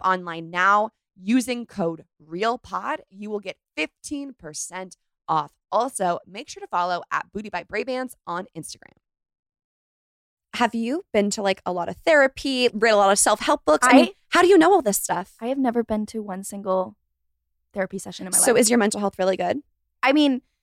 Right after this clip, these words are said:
Speaker 2: I struggle for sure, but I think a lot of it, to be totally transparent, is my faith.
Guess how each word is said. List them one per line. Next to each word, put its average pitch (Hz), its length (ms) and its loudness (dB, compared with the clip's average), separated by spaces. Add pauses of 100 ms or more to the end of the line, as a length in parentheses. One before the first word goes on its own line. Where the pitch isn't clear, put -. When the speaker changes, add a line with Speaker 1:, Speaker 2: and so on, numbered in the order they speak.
(120)
Speaker 2:
I 359 180 4
struggle 233 640 2
for 214 120 0
sure, 214 560 -2
but 233 80 2
I 233 60 6
think 277 260 -2
a 233 60 -2
lot 202 240 2
of 240 120 -4
it, 277 180 -2 (120)
to - 100 -12
be 233 100 -6
totally 190 260 -6
transparent, 202 480 -10
is 180 100 -14
my 180 80 -10
faith. 180 340 -8